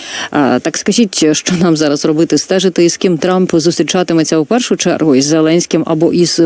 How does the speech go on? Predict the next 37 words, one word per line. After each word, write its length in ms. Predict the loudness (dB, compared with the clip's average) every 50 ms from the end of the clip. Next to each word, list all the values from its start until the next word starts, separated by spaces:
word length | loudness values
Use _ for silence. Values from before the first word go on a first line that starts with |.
| 0 0
Путіним? 640 | 2 2 2 2 2 0 0 2 2 2 2 2 2 0
От 120 | 0 -2 -2 -4 _ -2 0
який 340 | 0 2 0 2 0 0
сценарій 500 | 0 0 0 0 0 2 2 2 2 2
зараз, 600 | 2 2 0 0 0 0 0 0 -2 -2 -2 0 0 0 0 -2 -4 -8 -14 -14 -14 -8 -4
а, 420 | -2 0 0 0 -2 -2 -2 0
розглядають 720 | 0 0 0 0 0 0 0 0 0 0 0 0 -2 -4 -2
в 200 | -2 0 0 0
Україні? 600 | 0 0 0 0 0 2 2 4 4 4 4 2
Ну 160 | 2 2 2 2
і, 60 | 2
власне, 380 | 2 2 2 2 2 0 0 0
про 240 | 0 0 0 0 0
переговори 520 | 0 0 -2 0 0 0 2 2 0 0 -2
Трамп-Путін 840 | -2 -2 -2 -2 -2 -4 -4 -6 -2 0 0 0 0 0 0 0
там 120 | 0 0 0
вже 140 | 0 0
дуже 220 | 0 0 0 0 -2
цікаво, 440 | -2 -4 -4 -2 -2 -2 -2 -2 -2
тому 200 | 0 0 2 2
що 160 | 0 -2 -2 -4 -6 -12 -14 -6 -2
американські 540 | 0 0 0 0 0 0 -2 -2 0 -2 -2
джерела 420 | 0 0 0 0 0 2 0 0
повідомляють, 580 | 2 2 2 2 2 2 0 0 0 0 -2 -4
що 160 | -4 -4 -2 0
команда 380 | 2 2 4 4 4 2 0
Трампа 320 | 0 0 0 2 2 2 0
дійсно 380 | 0 0 0 0 0 0 0
готується 800 | 2 2 2 2 2 2 2 4 4 2 2 0 0 0 2 2 2
до 200 | 2 2 2 4
можливої 480 | 4 4 4 4 4 4 4 4 2 2
такої 340 | 0 0 0 2 2 4
зустрічі, 600 | 4 4 4 2 2 2 0 0 0 0 0 0 0
а 180 | 0 0 -2
в 80 | -4 -4
Кремлі 340 | -2 -2 0 2 2 2 2
кажуть, 360 | 0 0 0 0 0 -2 -4